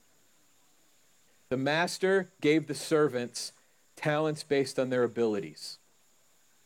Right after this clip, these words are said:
So let's make it even worse. God gave me two talents,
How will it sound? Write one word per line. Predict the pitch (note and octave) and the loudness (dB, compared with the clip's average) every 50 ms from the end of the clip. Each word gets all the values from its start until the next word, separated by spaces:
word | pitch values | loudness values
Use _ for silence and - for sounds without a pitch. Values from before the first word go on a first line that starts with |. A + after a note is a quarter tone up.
| _ _ _ _ _ _ _ _ _ - | _ _ _ _ _ _ _ _ _ -6
So | - D3 C#3+ | -2 0 2
let's | D3+ D3+ D3+ - | 2 2 2 0
make | D#3+ D#3+ D#3+ D#3 | 0 -2 0 0
it | D#3 C#3+ | 0 0
even | D3 D3+ D3 C3+ B2+ B2 | 0 0 -2 -2 -2 -2
worse. | A#2+ A2 F2 - - - - - - _ _ _ _ _ _ _ _ _ _ _ _ _ _ _ _ _ _ _ _ _ _ _ _ _ _ _ _ _ _ _ _ _ _ _ _ _ _ _ _ _ _ _ _ _ | -2 -2 -2 -4 -8 -16 -20 -20 -20 _ _ _ _ _ _ _ _ _ _ _ _ _ _ _ _ _ _ _ _ _ _ _ _ _ _ _ _ _ _ _ _ _ _ _ _ _ _ _ _ _ _ _ _ _
God | _ D#3 D#3+ D#3+ E3+ E3 | _ 2 4 4 4 4
gave | D3 E3 E3+ E3+ D#3 D3+ | 2 2 2 2 2 0
me | D#3+ D#3 | -2 -4
two | D3+ - - E3+ | -4 -4 -6 -6
talents, | D#3 D#3 - D#3+ E3 D3+ C3+ B2 A#2+ A2+ - - - | -4 -4 -2 -2 0 0 0 -2 -2 -6 -8 -12 -12